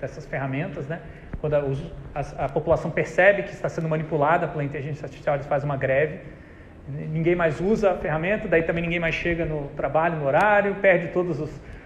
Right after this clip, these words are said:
é, as, a agenda, fica uma zo-, uma zona. Então é muito interessante como o design ele pode ser também uma ferramenta de deliberação pública sobre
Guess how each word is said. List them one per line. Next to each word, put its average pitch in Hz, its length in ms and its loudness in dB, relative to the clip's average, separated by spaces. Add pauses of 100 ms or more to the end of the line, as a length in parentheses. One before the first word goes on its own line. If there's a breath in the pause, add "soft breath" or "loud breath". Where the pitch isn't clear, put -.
(180 loud breath)
é, 143 200 2
as, 139 140 -2
a 143 220 -2
agenda, 165 440 2
fica - 140 -10
uma 165 140 4
zo-, 160 260 2
uma 170 240 0
zona. 175 340 0
Então 240 120 2
é 240 40 0
muito 240 140 0
interessante 233 500 4
como 214 380 2 (360 loud breath)
o 185 60 -2
design 190 420 4
ele 202 100 -2
pode 202 380 6
ser 185 380 -2 (160)
também 190 220 -2
uma 180 120 -6
ferramenta 165 440 -6
de 170 100 -4
deliberação 175 640 0
pública 185 360 -6
sobre 175 460 -2